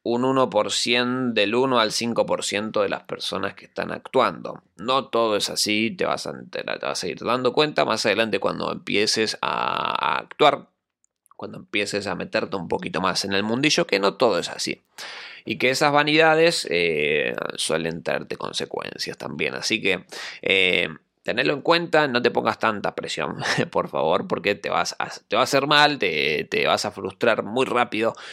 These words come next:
y las expectativas muy altas, eh, suelen ir acompañadas de, eh, frustración muy pronta, ¿sí?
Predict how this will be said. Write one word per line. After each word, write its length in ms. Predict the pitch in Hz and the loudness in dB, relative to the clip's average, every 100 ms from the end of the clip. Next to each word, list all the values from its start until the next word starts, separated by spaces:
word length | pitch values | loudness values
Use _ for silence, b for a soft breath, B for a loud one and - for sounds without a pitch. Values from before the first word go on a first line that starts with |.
| B | B
y 200 | - 98 | -2 2
las 180 | 101 98 | 2 0
expectativas 580 | - - - 90 101 110 | -4 -8 -8 -4 -2 0
muy 220 | 107 107 | 0 2
altas, 460 | 98 104 113 117 - - - | 2 2 2 0 -4 -10 -4
eh, 420 | 78 - - - | -4 -2 -4 -6
suelen 1000 | - - 87 82 - - - - - - - | -6 -4 -2 -2 -4 -4 -6 -10 -16 -16 -6
ir 380 | 80 92 - _ | -4 -2 -6 _
acompañadas 760 | - 87 87 78 82 87 87 87 | -4 -2 -2 -2 0 0 0 0
de, 260 | 87 - b b b b b b _ _ | 0 0 b b b b b b _ _
eh, 360 | 185 85 90 - | -4 -2 -2 -4
frustración 760 | - - 85 - 90 - - _ | -6 -8 -6 -4 -4 -4 -8 _
muy 180 | 98 98 | -6 -4
pronta, 520 | - 67 - - - _ _ _ | -6 -10 -8 -8 -8 _ _ _
¿sí? 300 | - 127 - | -2 -2 -2